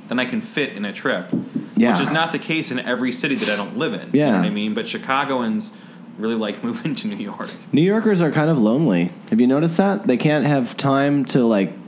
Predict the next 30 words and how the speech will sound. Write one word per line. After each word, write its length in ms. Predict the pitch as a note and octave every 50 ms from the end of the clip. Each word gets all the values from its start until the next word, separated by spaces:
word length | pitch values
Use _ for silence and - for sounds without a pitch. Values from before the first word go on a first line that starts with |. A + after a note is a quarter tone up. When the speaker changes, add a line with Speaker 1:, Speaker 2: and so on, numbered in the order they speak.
| -
Speaker 2:
actually 520 | A2 G#2 G#2 G#2 - - B2 A2+ A2 G#2 G2
hang 240 | G2 A2 A2 A2
out 180 | A2 A2 A2 G#2
with 200 | A2+ G#2+ - -
their 240 | G2+ F#2+ F2+ F2+ F2 - - -
friends 500 | - - G2 F#2+ G2 A2+ C3+ D3+ E3 - - - - - - - - - - - -
'cause 200 | - A#2+ G2+ G2+
everybody 380 | G2+ - A2 G#2 G#2+ A2 A2
has 120 | G#2 G2 -
to 80 | - G2
work 200 | E2 F2 F2 F2
so 160 | - - B2
damn 260 | A#2+ C3+ C3+ C#3 C#3+ C#3+
much 280 | D3+ E3+ F3+ F3 -
and 140 | G#2+ F#2+ G2
it 160 | F#2 F2+ F2
takes 240 | - G#2+ G2+ F#2+ -
so 80 | - A2+
Speaker 1:
So 60 | G#2
Speaker 2:
long 180 | G#2 G#2 G#2 G#2+
to 40 | G#2
Speaker 1:
forward, 120 | G2+ F2
Speaker 2:
get 120 | F#2+ G#2 G#2+
anywhere. 480 | A#2+ C3+ D3 D3 D#3 D#3+ E3+ F3 F3+
Speaker 1:
yeah. 60 | D#3+ A#2+
Speaker 2:
And 140 | A2+ A2
so, 200 | G2+ - A#2+ A#2+
like, 180 | A#2 A#2 A2+ A2
by 120 | F#2+ A#2 A2+
the, 160 | A2 A2+ F#2+